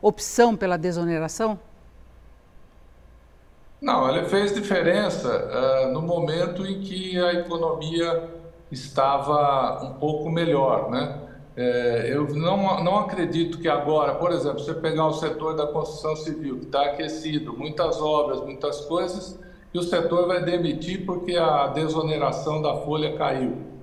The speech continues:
Speaker 2: Se você pegar o setor de telemarketing, né, que também é um dos beneficiados, você, se tiver muito aquecido o comércio, varejo, promoções de fim de ano,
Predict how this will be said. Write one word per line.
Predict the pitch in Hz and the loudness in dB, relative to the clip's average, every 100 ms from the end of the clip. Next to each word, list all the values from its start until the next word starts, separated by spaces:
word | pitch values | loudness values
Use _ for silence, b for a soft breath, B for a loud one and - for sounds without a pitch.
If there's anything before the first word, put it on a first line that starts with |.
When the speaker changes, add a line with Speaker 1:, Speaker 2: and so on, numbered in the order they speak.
| B B | B B
Speaker 2:
Se | - | -4
você | 139 139 170 | -2 0 0
pegar | 175 165 170 | 2 2 4
o | 165 | 2
setor | 165 156 - 165 165 | 2 -2 0 0 2
de | 156 151 143 131 110 - - - - | 0 0 0 0 -2 -4 -10 -16 -6
telemarketing, | 143 151 151 143 160 160 - - - 110 - | 0 2 2 2 2 0 -2 -8 -8 -8 -6
né, | 123 147 147 - | -4 -4 -4 -6
que | |
também | - 131 127 139 135 | -2 0 2 4 4
é | |
um | 131 131 | 2 0
dos | 123 | -2
beneficiados, | 120 131 131 - 147 151 131 - - B B B - | 0 0 0 -2 2 4 2 0 -6 B B B -6
você, | 131 - 160 160 156 156 143 - | -4 -2 -2 2 2 4 4 2
se | - 160 | -2 -4
tiver | 151 151 165 165 | -4 0 4 4
muito | 160 - | 2 2
aquecido | - 151 127 - 170 165 127 | 2 2 0 0 0 0 0
o | |
comércio, | 139 123 139 160 151 - 131 | 0 2 2 2 2 0 -2
varejo, | 127 - 147 160 151 - - | 0 2 2 0 0 -2 -4
promoções | 147 147 143 147 156 151 | -4 -4 -4 -4 -2 -4
de | 151 | -6
fim | - 143 | -12 -14
de | 117 123 | -4 0
ano, | 165 165 - | 4 4 0